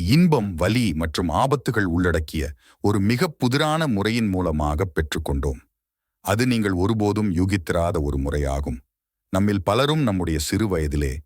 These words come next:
அது என்ன என்று யோசித்து பல வருஷங்களை செலவழித்திருப்போம். மேலும் பல குழந்தைகள்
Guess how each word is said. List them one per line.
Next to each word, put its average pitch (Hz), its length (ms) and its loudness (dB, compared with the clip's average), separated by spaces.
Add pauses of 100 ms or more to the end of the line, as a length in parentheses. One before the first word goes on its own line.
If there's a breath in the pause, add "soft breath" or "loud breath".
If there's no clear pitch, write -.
(300)
அது 110 180 2
என்ன 135 260 2
என்று 117 280 2
யோசித்து 90 500 0 (460)
பல 92 180 2
வருஷங்களை 95 500 -2
செலவழித்திருப்போம். 76 840 -2 (640)
மேலும் 123 440 2
பல 139 240 0
குழந்தைகள் 135 640 0